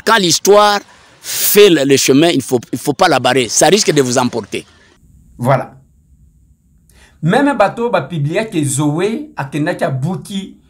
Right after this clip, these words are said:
Speaker 2: banda kwa bateau, sans aucune procédure, sans indemniser bateau. Lelo bakomi ko défendre. Ye na azalaki kosala malamu. Règlement des comptes. Parce que azalaki ye,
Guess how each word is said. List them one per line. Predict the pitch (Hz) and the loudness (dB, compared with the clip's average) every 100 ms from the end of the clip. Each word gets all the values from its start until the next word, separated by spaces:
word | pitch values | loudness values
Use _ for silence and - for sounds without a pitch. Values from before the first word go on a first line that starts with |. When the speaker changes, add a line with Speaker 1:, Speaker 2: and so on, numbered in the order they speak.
| _ | _
Speaker 2:
banda | 135 135 165 | 0 0 0
kwa | 170 139 | -2 -4
bateau, | 117 117 - 113 - _ | -4 -8 -10 -16 -16 _
sans | - 202 180 | -12 -8 -4
aucune | 139 135 156 | -4 -4 -6
procédure, | 135 135 143 143 170 175 | -6 -8 -4 -4 -4 -6
sans | 185 165 | -6 -4
indemniser | 143 127 127 123 123 120 143 | -4 -6 -4 -2 -2 -2 -4
bateau. | 123 - - | -6 -12 -10
Lelo | 143 170 | -4 0
bakomi | 196 165 175 | 0 0 -4
ko | 175 | -6
défendre. | 139 135 151 107 101 _ | -8 -8 -8 -8 -14 _
Ye | 160 214 | -10 -4
na | 185 | -4
azalaki | 147 151 139 | -4 -8 -10
kosala | 147 139 143 | -12 -8 -6
malamu. | 117 107 107 98 _ 156 | -6 -10 -14 -16 _ -4
Règlement | 185 151 165 170 | -2 0 0 -2
des | 139 131 | -2 -6
comptes. | 185 147 120 143 _ | -6 -8 -10 -14 _
Parce | - 165 | -4 -2
que | 196 | 0
azalaki | 156 147 147 151 | -2 -4 -4 -6
ye, | 143 - | -8 -10